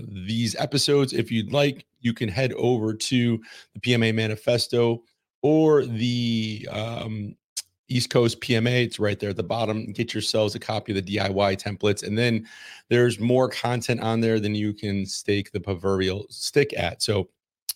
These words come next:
feel free to check that out also. And then, as always, if you do want to take back your computer sovereignty, then take a look at Start Nine. And if you use the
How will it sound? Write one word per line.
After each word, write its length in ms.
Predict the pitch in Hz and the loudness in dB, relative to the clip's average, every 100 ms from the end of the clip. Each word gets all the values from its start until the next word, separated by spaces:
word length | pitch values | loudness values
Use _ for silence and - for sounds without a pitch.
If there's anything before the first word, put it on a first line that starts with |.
| _ _ - | _ _ 4
feel 160 | 131 | 4
free 160 | 120 127 | 4 2
to 240 | 113 104 | 2 0
check 320 | - 113 101 | -2 -2 -2
that 200 | 107 104 | -2 0
out 280 | 98 95 101 - | 2 0 -2 2
also. 540 | 107 110 - 101 98 - - - - - | 2 2 0 -4 -6 -12 -18 -16 -6 2
And 180 | 135 139 | 4 6
then, 220 | 151 143 | 4 4
as 300 | - 143 123 | 2 2 2
always, 460 | - 139 143 139 - | 2 4 4 2 0
if 240 | 123 123 | -2 -2
you 220 | 131 123 | -2 -2
do 480 | 104 110 135 147 135 | -2 0 0 2 0
want 300 | 104 117 113 | 0 -2 -2
to 60 | 101 | -2
take 300 | - 107 - | -2 -2 -2
back 320 | 104 104 - | -4 -2 -2
your 460 | 101 98 98 98 101 - _ - | -2 0 0 -4 -6 -18 _ -4
computer 580 | 110 101 123 113 107 | -2 -2 -2 0 0
sovereignty, 720 | 104 - 147 135 123 - 127 113 | -2 0 2 2 -2 -2 0 2
then 260 | 110 104 | 0 0
take 300 | - 123 110 | -2 -2 0
a 20 | |
look 300 | 107 110 107 - | 0 2 0 -2
at 280 | 101 98 - | -2 -2 -4
Start 440 | - - 98 107 | -4 0 0 -2
Nine. 420 | 110 127 131 127 - | -2 0 0 0 0
And 120 | 101 | -4
if 100 | 101 | -2
you 80 | 98 | -2
use 280 | 98 98 90 | -2 -2 -4
the 180 | 90 | -6